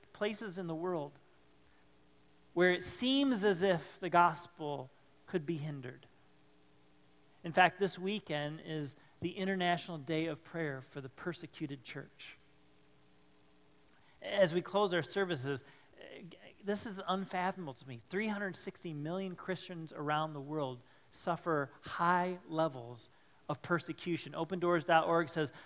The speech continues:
five thousand one hundred and ten Christian churches and buildings were destroyed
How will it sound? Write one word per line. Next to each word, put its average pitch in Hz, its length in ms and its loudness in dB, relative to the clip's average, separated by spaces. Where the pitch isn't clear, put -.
five 196 320 6
thousand 185 520 4
one 170 160 0
hundred 185 320 -4
and 165 140 -4
ten 170 260 -8
Christian 175 460 -6
churches 180 420 -6
and 147 160 -10
buildings 151 400 -4
were 143 140 -4
destroyed 139 540 -4